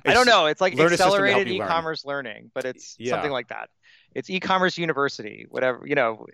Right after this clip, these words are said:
Speaker 1: it's, you know, but there, but we don't, yeah, like, we don't have this formalized system. So we're just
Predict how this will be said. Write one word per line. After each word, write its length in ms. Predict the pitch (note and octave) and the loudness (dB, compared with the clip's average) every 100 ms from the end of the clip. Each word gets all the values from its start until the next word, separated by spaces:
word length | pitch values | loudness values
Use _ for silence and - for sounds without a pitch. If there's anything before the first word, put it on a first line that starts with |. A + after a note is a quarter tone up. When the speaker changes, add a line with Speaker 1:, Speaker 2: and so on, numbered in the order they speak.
| _ | _
Speaker 1:
it's, 420 | - A#2 - - _ _ _ _ _ _ - | -12 -12 -18 -20 _ _ _ _ _ _ -2
you 80 | C3+ | 2
know, 120 | B2 | 4
but 160 | E3+ F#3+ | 4 4
there, 120 | B3 | 2
but 180 | G#3+ A3+ | 4 4
we 80 | A#3+ | 6
don't, 260 | C4 C4+ - F#3+ G3 | 4 2 -4 -18 -6
yeah, 180 | G#3 E3+ | 0 2
like, 180 | D3+ C#3 | 0 -2
we 80 | |
don't 180 | E3 F#3+ | 0 0
have 260 | F3+ E3+ D#3 | 2 0 0
this 180 | D3+ - | -2 -6
formalized 680 | - C#3 D3 C#3+ C3+ B2+ | -8 -4 0 2 2 2
system. 440 | D3 - B2 A2+ A#2 | -4 -6 -8 -8 -6
So 180 | C3+ | -4
we're 140 | B2 B2+ | -2 -4
just 360 | C3 C3+ - | -2 -4 -6